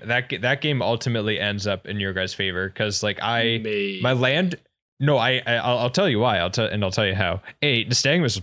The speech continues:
Speaker 1: played super well and was eventually gonna win a culture victory. He hadn't even
Speaker 2: It's
Speaker 1: hit
Speaker 2: true.
Speaker 1: flight yet.
Speaker 2: Yeah.
Speaker 1: Sec-, s-, and secondly, my only out to actually win that game was to kill Nystagmus, and I had tank cores on his border, but he was five turns away from tanks,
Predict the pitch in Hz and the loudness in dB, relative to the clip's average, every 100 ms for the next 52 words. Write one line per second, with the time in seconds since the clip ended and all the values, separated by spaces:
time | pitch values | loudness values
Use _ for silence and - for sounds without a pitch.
0 | - 113 92 - - 147 170 127 110 113 | -2 -2 0 0 2 2 2 2 2 2
1 | 90 - 107 104 110 107 107 139 127 113 | 2 0 0 0 0 2 2 2 2 0
2 | 107 107 98 110 107 95 113 107 - 95 | 0 -2 0 0 0 -2 -2 -2 -4 -8
3 | 98 98 101 127 120 101 104 107 98 107 | -4 -2 0 0 0 0 -2 -4 -2 -2
4 | 87 90 92 - - _ _ - 104 104 | -2 -4 -4 -6 -16 _ _ -10 -8 -2
5 | - - 147 143 - - - 120 117 107 | 2 2 0 -2 -2 -2 0 0 0 0
6 | - - 143 139 117 110 110 120 120 123 | -2 0 2 2 0 0 0 0 0 -2
7 | - _ - 127 143 160 - 101 135 - | -6 _ -2 0 2 0 0 -2 0 2
8 | 92 110 - 110 101 113 123 135 139 117 | 2 2 0 0 0 2 0 2 0 2
9 | 101 95 - 90 - 143 139 98 95 90 | 2 0 -2 -4 -2 -2 -2 -2 -4 -4
10 | 92 107 - 104 104 175 180 190 180 170 | -4 -4 -4 -4 0 0 0 -2 0 0
11 | 151 143 120 139 110 87 95 135 127 - | 2 0 0 0 0 -2 -2 0 0 0
12 | 123 120 - 120 110 98 101 98 98 87 | 0 0 0 -4 -2 -2 -2 -2 -6 -4
13 | 85 110 - | -4 -4 -8